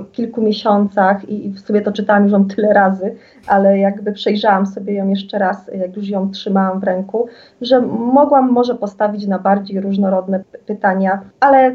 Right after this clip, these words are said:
to takie mam już refleksje po zakończeniu tej, tej całej pracy. Zobaczymy, <laughs> jak to będzie w przyszłości. Jeżeli jeszcze kiedyś bym chciała się po-, podjąć takiego zadania, oczywiście.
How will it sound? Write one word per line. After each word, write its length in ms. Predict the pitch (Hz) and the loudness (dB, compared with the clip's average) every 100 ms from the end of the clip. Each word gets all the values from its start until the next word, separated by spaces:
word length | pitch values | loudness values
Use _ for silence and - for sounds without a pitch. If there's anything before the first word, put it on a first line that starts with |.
| 254 | -2
to 100 | 247 | -2
takie 380 | 240 233 - 220 | -2 -4 -4 -2
mam 280 | 208 202 | 0 2
już 140 | 196 196 | 0 -2
refleksje 640 | 196 196 202 190 - 190 | -4 -2 -2 -2 -6 -8
po 160 | 190 190 | -4 -4
zakończeniu 840 | 180 - 175 180 - 175 165 - - | -4 -4 -10 -10 -8 -8 -8 -10 -10
tej, 220 | 160 143 | -6 -6
tej 220 | - - - | -8 -12 -10
całej 300 | - 160 175 | -8 -6 -4
pracy. 540 | 180 156 - - - - | 0 0 -2 -8 -10 -4
Zobaczymy, 520 | 214 220 208 196 190 185 202 269 | 2 4 2 0 -4 -2 -2 0
<laughs> 100 | 254 | 0
jak 180 | 202 - | -2 -4
to 100 | 196 | -12
będzie 400 | 196 196 196 - | -8 -8 -8 -14
w 40 | |
przyszłości. 800 | - - - 190 190 196 - - _ _ - | -18 -20 -4 0 0 -4 -16 -20 _ _ -4
Jeżeli 260 | 202 208 196 | 0 2 2
jeszcze 220 | 196 196 | 0 -2
kiedyś 340 | 214 202 202 | 0 2 2
bym 500 | 196 190 190 196 190 | 0 0 -2 -4 -6
chciała 420 | - - 208 185 | -10 -2 0 2
się 160 | 196 202 | 0 -4
po-, 280 | - 190 - - | -2 -2 -4 -4
podjąć 360 | 208 190 180 190 | 0 0 -2 -6
takiego 600 | 185 - 175 - 190 - 185 - | -10 -8 -10 -6 -6 -6 -12 -10
zadania, 540 | 190 190 190 175 175 180 | -4 -2 0 0 -2 -6
oczywiście. 640 | 196 202 196 - _ - | -8 -12 -16 -18 _ -12